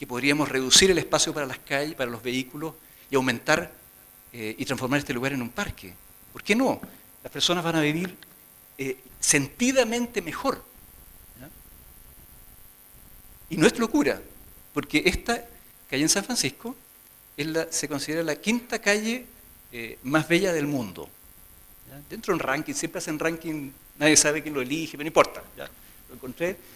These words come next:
Pero en verdad <laughs> es impresionante, ¿o no? Uno podría decir, en cualquier calle de Valparaíso podría ser un parque. Entonces va a decir, "No, pero sabe que no. ¿Y los autos, por dónde pasan?".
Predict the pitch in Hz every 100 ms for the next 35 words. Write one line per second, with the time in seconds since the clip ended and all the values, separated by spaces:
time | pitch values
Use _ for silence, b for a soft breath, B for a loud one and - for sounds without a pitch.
0 | B B - 165 151 151 143 - - -
1 | - 123 127 120 131 160 143 113 101 120
2 | 165 180 - - - - - - 131 120
3 | 123 123 143 123 123 139 143 131 - 120
4 | 127 - - 214 - - - - - -
5 | - - 120 123 135 - 147 139 110 -
6 | 214 208 - 92 - - - - - -
7 | - - 117 135 123 131 127 127 113 -
8 | 120 120 110 98 - B B 127 123 139
9 | 131 110 123 131 117 - 104